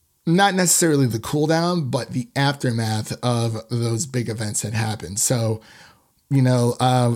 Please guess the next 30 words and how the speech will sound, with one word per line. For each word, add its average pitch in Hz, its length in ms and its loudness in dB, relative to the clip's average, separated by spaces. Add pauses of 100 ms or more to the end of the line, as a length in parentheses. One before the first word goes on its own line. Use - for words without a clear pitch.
as 135 180 4
we 143 100 0
saw 147 260 2
in 139 80 2
episode 135 500 2
five, 143 460 0
that 131 160 -2
Alicent, 135 840 0
uh, 123 360 0
came 131 300 0
to - 120 -2
Rhaenyra's 127 460 2
wedding 143 440 0 (300)
wearing 127 360 2
green. 135 440 2
And 139 80 0
for 120 100 -2
those 123 280 0
who 117 80 -4
don't 123 440 -4
know, 127 480 2
uh, 120 260 0
green 139 680 -2
is 139 600 2
the 131 340 0
color 127 460 0
for 131 420 0
the 123 140 0
High 123 240 0
Towers 131 560 0